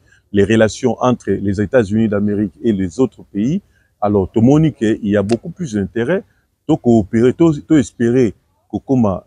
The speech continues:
euh, il y a Donald Trump na pouvoir, que, euh, l'autre, le, le, son adversaire. Donc, les démocrates,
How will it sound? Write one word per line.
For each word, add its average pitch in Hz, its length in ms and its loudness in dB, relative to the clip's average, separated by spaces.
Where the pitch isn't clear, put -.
euh, 92 480 -6
il 95 60 -8
y 92 80 -2
a 90 180 -4
Donald 104 380 -2
Trump 120 260 -4
na 95 100 -6
pouvoir, 127 380 -4
que, 107 160 2
euh, 92 420 0
l'autre, 117 360 0
le, 104 80 -2
le, 95 220 -4
son 143 160 -6
adversaire. 95 640 -6
Donc, 82 160 -20
les 104 100 0
démocrates, 117 600 2